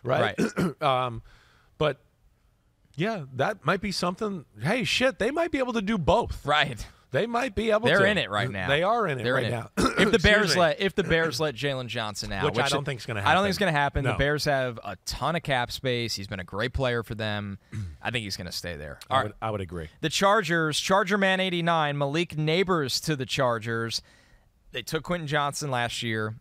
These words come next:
Speaker 2: Not a good rookie season.
Speaker 1: Yeah.
Speaker 2: Really interesting cap crunch with
Speaker 1: Mike Williams coming off injury.
Speaker 2: and a big cap number.
Speaker 1: Yeah.
Speaker 2: It's gonna be interesting. Same be said for Keenan Allen.
Speaker 1: Right.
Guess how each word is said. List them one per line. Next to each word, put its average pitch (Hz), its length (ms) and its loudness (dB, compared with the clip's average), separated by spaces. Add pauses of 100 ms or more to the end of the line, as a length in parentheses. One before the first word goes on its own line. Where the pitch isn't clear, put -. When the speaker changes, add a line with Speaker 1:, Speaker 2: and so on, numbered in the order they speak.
Speaker 2:
Not 131 340 2
a 143 60 -2
good 131 180 -2
rookie 117 320 -6
season. 98 540 -6
Speaker 1:
Yeah. 107 220 -6 (180)
Speaker 2:
Really 165 480 2
interesting 135 480 -4
cap 127 280 0
crunch 120 320 -4
with 120 80 -4
Speaker 1:
Mike 131 160 -2
Williams 143 340 -2
coming 131 220 -4
off 127 160 -2
injury. 120 600 -6
Speaker 2:
and 147 240 2
a 120 60 -4
big 110 260 -4
cap 110 260 -2
number. 101 200 -4
Speaker 1:
Yeah. 113 220 -2 (160)
Speaker 2:
It's - 100 -4
gonna 110 160 -2
be 104 120 -4
interesting. 95 380 -8
Same 117 260 -4 (160)
be 113 140 -4
said 107 220 -2
for 101 80 -10
Keenan 117 340 -6
Allen. 95 380 -6
Speaker 1:
Right. 98 280 -4